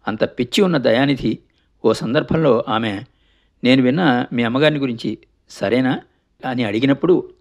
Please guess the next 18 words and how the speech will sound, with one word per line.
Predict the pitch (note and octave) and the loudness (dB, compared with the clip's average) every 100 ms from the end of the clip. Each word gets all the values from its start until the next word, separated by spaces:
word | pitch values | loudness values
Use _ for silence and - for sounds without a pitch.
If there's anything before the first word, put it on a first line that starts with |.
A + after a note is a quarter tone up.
| - | -8
చెంప | A#2 A#2+ | -6 -4
చెళ్ళుమనిపిస్తాడు. | C3 - A#2+ C#3 A2+ A#2 - A#2+ G#2 - _ _ _ _ _ - | -6 0 2 2 0 -6 -4 -2 -2 -6 _ _ _ _ _ -12
అందుకే | F#2+ A#2+ C3+ A#2+ - _ _ _ - | -6 -2 0 0 -4 _ _ _ -8
అతను | - G2+ | -6 -6
కోమలిని | - G#2+ D3 D3+ | 0 0 2 0
వాంఛిస్తాడే | A#2 G2+ C#3+ - C#3+ C3+ A#2+ | -2 -4 -6 -8 -4 0 2
గాని | G#2+ G#2 B2+ - - | 0 -2 -6 -10 -10
ప్రేమించడు. | - B2 A#2 G2+ G2+ - _ _ _ _ _ - | -4 -2 -2 -4 -6 -8 _ _ _ _ _ -2
కోమలి | - D#3+ G#3 | 4 6 4
సైతం | G3+ F3 F3+ E3+ - | 2 0 0 0 -2
అమ్మ | A#2 C#3+ | 0 2
ఒత్తిడికి | B2 F#3 - | 0 -2 -2
లొంగిపోయి | A2+ G2+ A#2+ C3+ G#3+ F4+ _ _ _ - | -2 -2 -2 0 0 -2 _ _ _ 0
బాగా | A2 C#3+ E3 | 4 4 4
ఆస్తి, | A2 A2 C#3 - G3 | 2 2 0 0 0
డబ్బు | D#3 A2 C3 | 2 2 4
ఉన్నవాడితో | B2 A2+ G#2+ G#2 A#2 | 2 2 -2 2 2
వెళ్ళిపోతుంది. | G2+ A2 A#2+ - G2+ A2+ | 2 -2 -4 -4 -6 -8